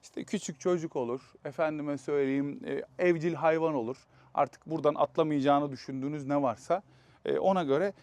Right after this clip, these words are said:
çift, e, şekilde kullanabiliyorsunuz kapıyı.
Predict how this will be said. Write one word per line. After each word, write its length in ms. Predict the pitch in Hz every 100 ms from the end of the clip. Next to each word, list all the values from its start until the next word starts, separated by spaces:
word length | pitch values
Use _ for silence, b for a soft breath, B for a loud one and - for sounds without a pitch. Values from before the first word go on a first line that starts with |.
| b -
çift, 380 | 196 - - 160
e, 100 | 143
şekilde 560 | 156 - 139 143 185 -
kullanabiliyorsunuz 840 | 180 175 160 180 165 147 131 110
kapıyı. 420 | - - 127 165